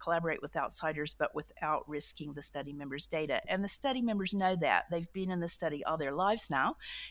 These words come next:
and they've come to trust. They do feel safe, um, to answer honestly, and we know that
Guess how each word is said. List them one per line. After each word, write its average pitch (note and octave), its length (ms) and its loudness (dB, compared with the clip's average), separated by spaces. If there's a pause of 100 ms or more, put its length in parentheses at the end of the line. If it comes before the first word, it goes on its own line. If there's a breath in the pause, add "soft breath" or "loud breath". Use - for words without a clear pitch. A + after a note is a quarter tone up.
(100)
and F#3+ 160 6
they've F#3 160 2
come F3 180 0
to - 140 -6
trust. - 560 2 (340 loud breath)
They G3+ 220 6
do A3 580 4
feel B3 720 2
safe, G3+ 600 -2 (400 loud breath)
um, F3 340 6
to - 220 -4
answer G#3 520 0
honestly, C#4 840 0
and F#3+ 420 0
we G#3 240 2
know G3+ 260 2
that G#3 340 2